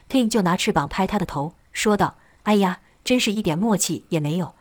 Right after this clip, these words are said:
我这么帅气的发号完指令，你好歹也动一下，配合一点嘛！来来，再给你一次机会，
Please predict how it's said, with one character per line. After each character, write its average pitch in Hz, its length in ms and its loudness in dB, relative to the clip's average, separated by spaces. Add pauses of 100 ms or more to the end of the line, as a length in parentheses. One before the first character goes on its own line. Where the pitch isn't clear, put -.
(220)
我 214 120 6
这 302 80 4
么 240 120 4
帅 214 200 2
气 185 140 -2
的 156 80 0
发 202 140 0
号 196 180 0
完 165 160 2
指 170 140 -4
令， 170 200 -2 (300)
你 196 100 -2
好 190 200 4
歹 196 140 2
也 185 120 0
动 208 180 0
一 156 60 -4
下， - 240 -4 (240)
配 254 160 2
合 170 160 0
一 208 100 -2
点 160 200 -6
嘛！ 143 160 -14 (260)
来 170 180 4
来， 175 220 2 (240)
再 202 160 2
给 180 140 0
你 180 160 0
一 170 40 -2
次 196 140 -2
机 208 140 -4
会， 185 260 -4